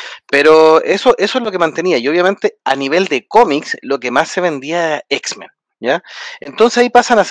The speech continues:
a formar parte de, eh, los mutantes, presentados como mutantes originalmente, eh, y son asociados a los hijos de Magneto, ¿ya? Y hay toda una historia de Magneto como, em,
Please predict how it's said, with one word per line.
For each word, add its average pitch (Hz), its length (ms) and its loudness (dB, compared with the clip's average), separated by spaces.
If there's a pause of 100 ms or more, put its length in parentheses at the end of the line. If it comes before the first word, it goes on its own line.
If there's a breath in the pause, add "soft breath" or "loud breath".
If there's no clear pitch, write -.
a 139 160 2
formar 143 500 0
parte 202 460 -2
de, 156 340 -4
eh, 127 160 -6
los 127 240 -2
mutantes, 139 720 -4
presentados 156 680 -2
como 196 220 -2
mutantes 190 480 0
originalmente, 151 920 -4 (480 loud breath)
eh, 135 600 0
y 139 120 -8
son 190 200 0
asociados 196 600 2
a 170 60 0
los 131 200 -4
hijos 175 320 -12
de 139 160 -4
Magneto, 117 600 -6 (400)
¿ya? 147 240 0 (240 loud breath)
Y - 80 0
hay 202 80 2
toda 214 180 4
una 226 140 4
historia 196 360 2
de 170 320 0
Magneto 135 580 -4
como, 190 560 0 (100)
em, 127 520 -4